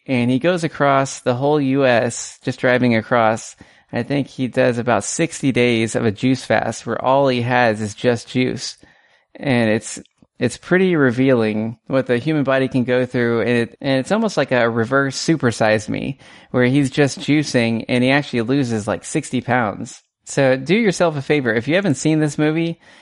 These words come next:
you should go out to the link I have on here. It's to Hulu, and it's free. It might have, like, a few commercials here and there, but watch this whole movie to start New Year's off with.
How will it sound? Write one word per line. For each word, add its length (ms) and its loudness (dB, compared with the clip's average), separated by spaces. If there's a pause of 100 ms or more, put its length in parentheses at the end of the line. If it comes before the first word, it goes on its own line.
(100)
you 120 0
should 120 -4
go 80 0
out 140 0
to 80 -2
the 180 0
link 300 0
I 80 4
have 200 0
on 140 0
here. 160 0
It's 200 -2
to 120 0
Hulu, 580 0
and 440 2
it's 220 -2
free. 480 -2
It 40 -2
might 240 0
have, 240 0
like, 140 0
a 40 -6
few 160 -2
commercials 520 -2
here 160 0
and 100 -2
there, 220 0
but 320 0 (340)
watch 280 0
this 200 2
whole 200 2
movie 320 2
to 100 -2
start 340 -2
New 140 2
Year's 320 0
off 280 -2
with. 360 -8